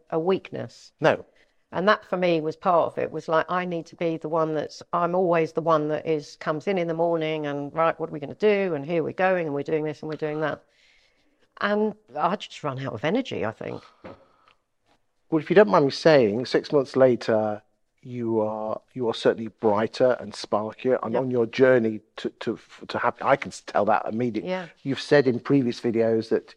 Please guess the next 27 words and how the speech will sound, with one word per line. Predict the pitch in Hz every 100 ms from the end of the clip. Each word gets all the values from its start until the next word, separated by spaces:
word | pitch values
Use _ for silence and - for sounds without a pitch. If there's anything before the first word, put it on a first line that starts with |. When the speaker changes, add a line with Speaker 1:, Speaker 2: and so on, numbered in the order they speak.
| - - _
Speaker 2:
there's | 139
still | - 139
a | 107
bit | 127 -
to | 113
go, | 139 95 95 135 -
but | 180
Speaker 1:
Yeah. | 180
Speaker 2:
you, | 135
you've | 135 127
obviously | 143 120 113
come | 120
an | 120
awful | 123 120 113
long | 113 110 110
way. | 127 87 87 - _ _ _ _ _ _ -
Um, | 131 131 135 - _ _ _ -
and | 139
you | 143
said | - 185 185
before | - 165
we | 143
switched | 151 -
the | 113
cameras | 151 151 131
on | 110 101 101
that, | 120 -